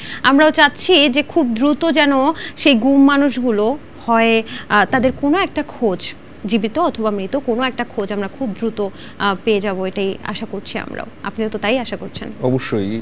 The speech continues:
Speaker 2: এই পৃথিবীর ইতিহাসে আমি জানি না, হয়তো বা হিটলারের কনসেন্ট্রেশন ক্যাম্পে এরকম থাকতে পারে, কোনো সভ্য দেশে এরকম গুম ঘর,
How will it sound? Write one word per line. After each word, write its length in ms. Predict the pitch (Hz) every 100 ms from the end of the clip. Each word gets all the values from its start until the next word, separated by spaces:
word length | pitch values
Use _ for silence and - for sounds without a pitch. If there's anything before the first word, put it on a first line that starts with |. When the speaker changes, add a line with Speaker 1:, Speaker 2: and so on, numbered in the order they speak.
| -
Speaker 2:
এই 720 | 113 120 117 113 113 110 104 -
পৃথিবীর 400 | 127 165 156 160
ইতিহাসে 400 | 143 143 143 139
আমি 140 | 131
জানি 200 | 117 113
না, 120 | 113
হয়তো 240 | 117 107 113
বা 100 | 113
হিটলারের 520 | 113 104 110 110 107
কনসেন্ট্রেশন 640 | 101 98 104 101 101 107
ক্যাম্পে 360 | 98 98 90 95
এরকম 340 | 90 95 90
থাকতে 260 | 90 90 92
পারে, 240 | 85 80 - - - - - - - -
কোনো 180 | - 120
সভ্য 340 | - 139 117 113
দেশে 320 | 120 120 117
এরকম 500 | 107 101 107 107 104
গুম 280 | 95 104 98
ঘর, 140 | 104